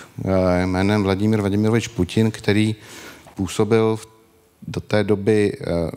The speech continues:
částečně u Sobčaka v Petrohradě, eh, to byl starosta, takový významný, známý, eh, starosta Petrohradu, jako jeho tajemník, tak najednou se jakoby dostal, eh, blíž k Jelcinovi,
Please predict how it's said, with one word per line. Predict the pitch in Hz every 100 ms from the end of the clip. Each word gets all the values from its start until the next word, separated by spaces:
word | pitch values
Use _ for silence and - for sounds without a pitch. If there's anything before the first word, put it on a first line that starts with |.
| - - -
částečně | - 87 - - -
u | 90
Sobčaka | 90 101 - - - 113 113 117 117 -
v | -
Petrohradě, | - - 107 104 110 110 113 123 - - - - - - - - - - - _ _ _ -
eh, | 82 87
to | -
byl | 82
starosta, | 82 - 92 104 - 104
takový | 101 - 92
významný, | 82 85 85 92 92 92 95 92
známý, | 82 82 87 92 95 92
eh, | 87 87 85 80 80 -
starosta | - 82 95 - -
Petrohradu, | 95 85 - 104 107 104 107 107 101
jako | 87 85 98
jeho | 85
tajemník, | - 82 104 113 113 110
tak | - 98 -
najednou | 95 98 107 101
se | - 104
jakoby | 98 - 98
dostal, | 90 98 - 107 104 101 101
eh, | - 87 85 82
blíž | 82 80 95 87
k | -
Jelcinovi, | 85 95 - 123 120 120 117